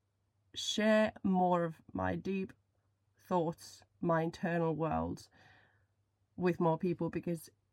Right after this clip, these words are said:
any connection that I've ever created where I really do feel like we deeply get into the nitty-gritty of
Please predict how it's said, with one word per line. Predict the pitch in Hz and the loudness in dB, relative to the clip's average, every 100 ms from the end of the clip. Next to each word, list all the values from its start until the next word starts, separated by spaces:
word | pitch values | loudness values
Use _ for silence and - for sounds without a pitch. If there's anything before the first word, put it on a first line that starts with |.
| _ _ _ _ _ 214 | _ _ _ _ _ 4
any | 220 240 | 8 8
connection | 240 208 180 - 190 | 6 4 2 0 -2
that | 175 | 0
I've | 165 165 - 185 | 0 0 -2 0
ever | 185 180 | 0 0
created | 175 165 165 - 170 | -2 -2 -2 -4 -4
where | 165 151 | -2 0
I | 156 160 | 0 -2
really | - 175 170 170 | 0 2 4 2
do | 165 160 156 | 0 0 0
feel | - 156 151 | 0 0 2
like | 147 - - _ _ _ _ _ _ _ _ - | 0 -2 -10 _ _ _ _ _ _ _ _ 2
we | 175 165 | 4 4
deeply | 147 170 160 - 160 156 - _ _ _ _ | 4 2 2 -2 -4 -4 -8 _ _ _ _
get | 165 160 | 0 0
into | 165 170 | 0 -2
the | 156 | 0
nitty-gritty | 156 165 165 - 160 165 165 - - | 2 4 2 -2 -4 -4 -6 -6 -6
of | - 156 | -2 -2